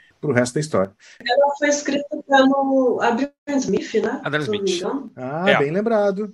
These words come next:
Speaker 1: bem
Speaker 3: É.
Speaker 1: lembrado, bem
Speaker 3: Acho que é
Speaker 1: lembrado.
Speaker 3: parceria com o Bruce Dickinson, né? Se não me engano.
Speaker 2: Acho que tem também um, um bom entrosamento, né, do Dave
Speaker 1: Uhum.
Speaker 2: Murray Smith aí nessa faixa, assim, uma da, dos mai-, uma da, um bom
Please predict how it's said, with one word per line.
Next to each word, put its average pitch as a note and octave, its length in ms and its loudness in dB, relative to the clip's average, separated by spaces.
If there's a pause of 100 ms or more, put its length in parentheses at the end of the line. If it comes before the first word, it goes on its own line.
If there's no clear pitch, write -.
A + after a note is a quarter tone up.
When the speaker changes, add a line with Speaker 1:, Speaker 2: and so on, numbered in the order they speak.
Speaker 1:
bem B2 160 -4
Speaker 3:
É. C3 80 4
Speaker 1:
lembrado, D3+ 440 -4 (280)
bem A#2 140 -8
Speaker 3:
Acho F3 120 0
que A#3 60 4
é A3 40 6
Speaker 1:
lembrado. - 40 0 (100)
Speaker 3:
parceria A#3 280 4
com A#3+ 140 4
o A3+ 40 4
Bruce A3 260 2
Dickinson, D#3 380 0
né? E3+ 160 4
Se - 140 -4
não F#3 80 2
me A3 60 0
engano. C3 280 2 (400)
Speaker 2:
Acho G#3+ 300 2
que C4+ 200 0
tem C#4 200 4
também C4+ 380 6
um, C4 320 4
um A3 600 -2
bom A#3+ 160 2
entrosamento, D#4 960 4
né, A#3 240 2
do A3 220 4
Dave A3 220 4
Speaker 1:
Uhum. A3+ 80 2
Speaker 2:
Murray G3 260 4
Smith G3 560 0
aí G3 340 0
nessa F#3+ 420 6 (260)
faixa, F#3+ 380 -2
assim, G3 220 -6
uma G3 380 4
da, G3+ 100 6
dos F#3+ 320 -2
mai-, G#3 220 4
uma G3 260 2
da, G3+ 100 6 (180)
um F#3 60 0
bom A3 540 2